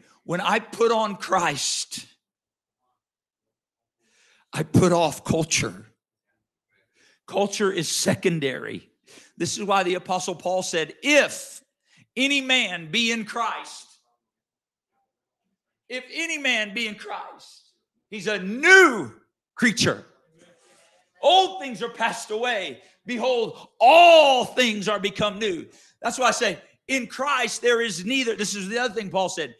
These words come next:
"In Christ, there is neither Jew nor Greek." Oh, hold on a minute.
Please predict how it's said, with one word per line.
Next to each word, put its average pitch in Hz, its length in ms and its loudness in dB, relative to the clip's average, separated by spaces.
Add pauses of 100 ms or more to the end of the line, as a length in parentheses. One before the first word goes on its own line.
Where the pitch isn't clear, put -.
(220)
"In 240 200 0
Christ, 226 640 -2 (180)
there 226 200 0
is 196 180 -6
neither 208 320 -2
Jew 220 560 -6 (600)
nor 262 220 0
Greek." 185 580 0 (1600)
Oh, 220 360 -2
hold 190 180 -4
on 170 120 -2
a 151 40 -12
minute. 131 200 -12